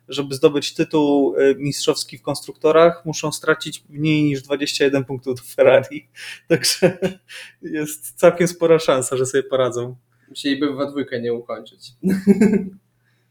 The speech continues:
Speaker 1: No to byłoby ciekawe rozwiązanie tego wyścigu.
Speaker 2: Tak.
Speaker 1: Dobrze, e, dziękujemy wam bardzo za uwagę, e, za to, że dotrwaliście do końca. Ponad dziesięć, godzinę i dziesięć minut,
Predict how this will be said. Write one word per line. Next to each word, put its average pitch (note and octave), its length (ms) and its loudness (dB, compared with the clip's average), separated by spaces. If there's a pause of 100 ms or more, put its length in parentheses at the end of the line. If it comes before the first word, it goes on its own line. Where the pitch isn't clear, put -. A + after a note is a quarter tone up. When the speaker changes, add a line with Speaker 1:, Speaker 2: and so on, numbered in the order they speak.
(260)
Speaker 1:
No B2+ 80 -18
to C#3+ 160 2
byłoby C3+ 320 2
ciekawe A#2 360 -10
rozwiązanie A#2 500 -10
tego A#2+ 240 -6
wyścigu. A2+ 300 -2
Speaker 2:
Tak. G2+ 220 -6 (840)
Speaker 1:
Dobrze, D#3 380 2 (120)
e, C#3 220 0
dziękujemy E3+ 460 2
wam D#3+ 160 2
bardzo D3+ 240 0
za D3 140 2
uwagę, D3+ 600 2 (220)
e, C#3+ 180 -4
za D3 100 -4
to, C#3+ 120 -6
że C#3 80 -2
dotrwaliście C#3 640 4
do B2 100 -2
końca. C3 340 -4
Ponad D3 320 2
dziesięć, - 640 0 (140)
godzinę C#3 380 6
i B2+ 40 4
dziesięć B2+ 360 0
minut, B2+ 300 2